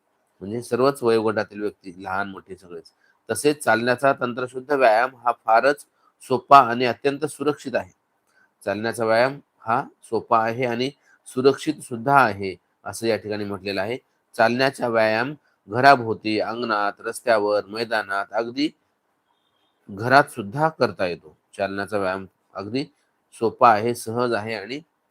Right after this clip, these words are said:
सुरक्षित आहे. चालण्यामुळे शरीर सक्षम, सदृढ, सुदृढ आणि लवचिक बनते.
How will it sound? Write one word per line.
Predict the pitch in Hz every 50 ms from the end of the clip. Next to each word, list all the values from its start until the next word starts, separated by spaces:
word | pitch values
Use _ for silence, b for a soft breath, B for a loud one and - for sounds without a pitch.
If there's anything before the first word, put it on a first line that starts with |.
| _ _ _ _ _ _
सुरक्षित | - - 123 123 127 123 - - 98 95
आहे. | 85 80 78 - _ _ _ _ _ _ _ -
चालण्यामुळे | 120 113 117 123 135 131 131 135 143 151
शरीर | 147 - 135 123 139 143 135
सक्षम, | - - 123 123 - - 151 147 123 98 85 _ b b b b _ - -
सदृढ, | 123 120 113 113 131 139 143 135 123 90 - _ _ _ _ _
सुदृढ | - - 120 135 147 151 135 107 - - _ _
आणि | - 101 117 123 120 113
लवचिक | 120 123 135 139 135 143 117 104
बनते. | 104 98 90 - - 85 76